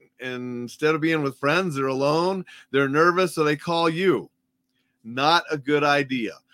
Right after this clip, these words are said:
One, it's not a good idea to be walking alone if they don't have to be. But even if they are walking alone, I don't want 'em on the phone,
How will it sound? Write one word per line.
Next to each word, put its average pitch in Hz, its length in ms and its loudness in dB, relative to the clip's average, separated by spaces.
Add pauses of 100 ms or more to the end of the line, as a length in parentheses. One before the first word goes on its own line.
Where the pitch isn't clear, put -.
(220)
One, 160 320 0
it's 160 180 -8
not 147 160 -2
a 160 60 -4
good 160 160 -2
idea 165 280 0
to 165 80 -2
be 170 60 2
walking 160 420 -2
alone 175 340 -2
if 185 100 -8
they 165 100 0
don't 175 160 -2
have 165 280 -4
to 135 80 -10
be. 123 260 -4 (540)
But 127 140 -2
even 156 180 2
if 156 120 -4
they 151 120 0
are 180 200 4
walking 143 440 -2
alone, 139 420 -4 (200)
I 160 120 -4
don't 185 140 -4
want 180 140 -2
'em 180 100 -2
on 180 120 0
the 175 80 -4
phone, 220 520 -4